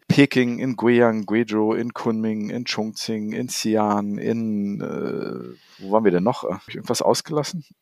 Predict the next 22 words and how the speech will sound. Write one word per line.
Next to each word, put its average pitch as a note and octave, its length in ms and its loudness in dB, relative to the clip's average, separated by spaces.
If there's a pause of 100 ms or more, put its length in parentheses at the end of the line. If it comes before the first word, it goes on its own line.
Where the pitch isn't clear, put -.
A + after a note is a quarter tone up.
(180)
Reichlich C3 560 6
Orte, C3+ 260 6
die A#2+ 120 0
man B2+ 160 6
alle B2 200 2
irgendwie A2+ 260 0
mal G#2+ 180 0
gesehen G#2 400 2
haben G#2 180 4
sollte. G2 460 2 (360)
Ähm, A2 340 8 (280)
mein B2+ 540 2 (240)
oder G#2+ 280 2
eine C#3+ 240 8
meiner A2+ 240 6
absoluten G#2 400 -4
Lieblingsprovinzen G2 680 -4
ist, - 200 -4
wie G#2+ 80 -2
gesagt, F#2+ 280 2
Yunnan, B2+ 320 0
ne? B2+ 220 -6